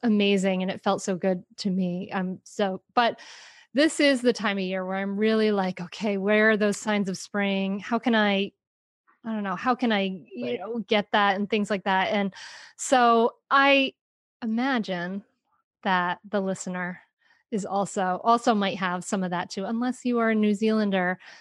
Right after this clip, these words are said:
Speaker 1: hey, Natalie, uh, <laughs> and, or, uh, Australian, then,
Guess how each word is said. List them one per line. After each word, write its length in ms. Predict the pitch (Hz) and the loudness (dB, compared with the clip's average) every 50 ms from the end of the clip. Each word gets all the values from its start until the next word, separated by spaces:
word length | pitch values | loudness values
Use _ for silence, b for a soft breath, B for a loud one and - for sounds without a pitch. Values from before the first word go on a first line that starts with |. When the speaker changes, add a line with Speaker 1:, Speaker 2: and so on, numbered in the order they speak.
| B B B | B B B
Speaker 1:
hey, 160 | - 240 226 | 0 0 2
Natalie, 500 | 220 214 202 196 196 196 196 196 196 185 B B B B B B B - | 4 4 2 2 0 0 -2 -4 -4 -6 B B B B B B B -4
uh, 360 | - 220 208 202 196 196 208 B B B B B B B | 0 2 4 4 4 4 2 B B B B B B B
<laughs> 280 | B B B B - | B B B B -2
and, 380 | 262 254 247 233 226 220 214 - 226 | 2 2 4 4 2 0 -2 -2 0
or, 260 | 226 214 208 208 208 | 0 2 2 4 4
uh, 220 | 208 214 202 196 - - | 4 2 2 0 -2 0
Australian, 640 | 226 214 214 - - 220 202 196 190 185 185 185 180 | 0 0 0 0 0 2 2 2 2 2 0 -2 -2
then, 260 | 185 180 175 175 185 | -4 -4 -4 -6 -10